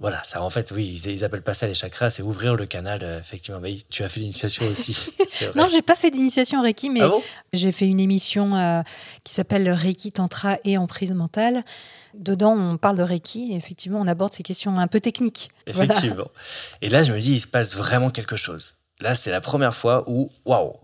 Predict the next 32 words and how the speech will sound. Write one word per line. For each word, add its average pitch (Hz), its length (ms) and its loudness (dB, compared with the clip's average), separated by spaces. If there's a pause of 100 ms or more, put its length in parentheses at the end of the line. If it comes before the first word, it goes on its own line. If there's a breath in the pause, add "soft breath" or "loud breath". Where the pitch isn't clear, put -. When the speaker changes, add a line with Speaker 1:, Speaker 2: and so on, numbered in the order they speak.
(160)
Speaker 1:
il 113 100 -12
y 95 40 -8
a 85 320 -8
quelqu'un 120 440 -4
qui, 120 400 -6
euh, 165 880 -10 (260)
sans - 240 0
me 135 100 2
toucher, 139 640 -2
produit 104 320 -8
un 87 160 -6
effet 92 240 -4
sur 98 220 -4
moi, 107 300 -8
euh, 78 160 -14
palpable. 107 500 -4
Euh, 90 400 -12
je 85 100 -6
suis - 140 -2
en 85 80 -12
train 110 180 -6
de - 140 -14
Speaker 2:
Oui. 180 120 -14 (280)
Speaker 1:
descendre 131 320 -2
de - 80 -12
quarante-cinq 104 500 -4
degrés 98 240 -8
derrière 87 320 -8
moi, 104 220 -2 (500 loud breath)
et 117 60 0
je 87 160 -2
sais - 400 2